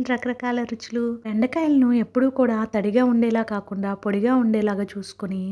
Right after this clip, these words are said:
సన్నగా కట్ చేసుకోండి ముక్కలను, అప్పుడే జిగురు పట్టకుండా ఉంటుంది. తర్వాత మసాలా ఎలా తయారు చేయాలో చూద్దాం రండి.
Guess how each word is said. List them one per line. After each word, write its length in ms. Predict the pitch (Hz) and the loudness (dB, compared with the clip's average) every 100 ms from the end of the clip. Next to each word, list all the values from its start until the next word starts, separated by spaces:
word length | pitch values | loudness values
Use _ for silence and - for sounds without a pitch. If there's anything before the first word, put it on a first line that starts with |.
| 196 | -8
సన్నగా 380 | 220 202 202 247 | -6 -4 -2 -2
కట్ 240 | 254 226 | -2 -2
చేసుకోండి 440 | - 214 - 196 185 | -4 -4 -4 -4 -4
ముక్కలను, 460 | 180 190 185 180 | -4 -6 -4 -4
అప్పుడే 320 | 190 185 208 214 | -6 -4 -2 0
జిగురు 320 | 185 202 214 | 0 0 0
పట్టకుండా 460 | 202 196 196 196 214 | -4 -4 -4 -2 -2
ఉంటుంది. 400 | 185 185 180 180 | -4 -6 -6 -6
తర్వాత 320 | 196 202 214 | -4 -4 -2
మసాలా 400 | 214 190 220 220 | -2 0 0 0
ఎలా 180 | 220 208 | 0 -2
తయారు 260 | 214 202 190 | -2 -6 -6
చేయాలో 240 | 208 196 | -6 -4
చూద్దాం 380 | 220 233 190 208 | -4 -4 -4 -4
రండి. 280 | 202 196 | -4 -4